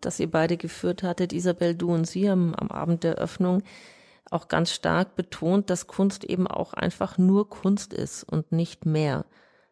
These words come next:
Ja, Kunst ist nicht Politik und Kunst ist nicht Medizin und Kunst ist nicht Gesellschaft, sondern Kunst ist einfach nur Kunst.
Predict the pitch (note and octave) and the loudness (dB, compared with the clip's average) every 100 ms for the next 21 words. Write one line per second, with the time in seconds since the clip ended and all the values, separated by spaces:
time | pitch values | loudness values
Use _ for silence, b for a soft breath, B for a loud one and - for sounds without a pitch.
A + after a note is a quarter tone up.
0 | - F3 F3+ - - F3 - - - - | -8 -4 -4 -2 -2 -2 -4 -6 -4 2
1 | F#3+ F#3+ - - F3 E3+ E3 - B3 - | 2 2 -8 -4 -2 -2 -4 0 -2 -2
2 | - - E3+ - - F#3 - - E3+ - | -8 -2 -2 -2 -2 -2 -2 -8 -8 0
3 | E3+ F3+ G3 - - - - E3 D#3+ D#3+ | 2 4 2 -4 -16 -12 -2 -2 -2 -6
4 | - - G3 G#3+ G#3+ G#3+ - D#3+ - F#3 | -6 -6 0 4 4 2 -2 -4 -2 2
5 | G3 - - - - F3 F3+ - - - | 2 0 -10 -4 0 2 0 -6 -14 -4
6 | E3+ F#3 A3+ B3+ E3+ - - E3+ - G#3 | 0 4 2 2 -2 -2 0 0 0 0
7 | G#3+ G#3 - F3+ E3+ - F3 - - D3+ | -2 -2 -4 -2 -2 -2 -2 -2 -2 -2
8 | - - | -4 -14